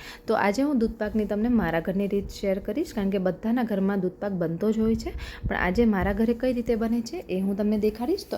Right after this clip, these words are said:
એના માટે અહીંયા એક જાડા તળિયાવાળું વાસણ લેવાનું રહેશે. તો અહીંયા આપણે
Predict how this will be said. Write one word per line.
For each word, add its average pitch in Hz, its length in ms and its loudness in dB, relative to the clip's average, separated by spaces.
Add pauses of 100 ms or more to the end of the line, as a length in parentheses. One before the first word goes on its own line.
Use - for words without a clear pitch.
એના 233 200 0
માટે 202 300 0
અહીંયા 190 360 0 (340)
એક 196 200 0
જાડા 196 200 0
તળિયાવાળું 196 580 0
વાસણ 170 280 -2
લેવાનું 220 380 2
રહેશે. 226 300 0 (140)
તો 190 60 -2
અહીંયા 208 260 2
આપણે 180 360 -2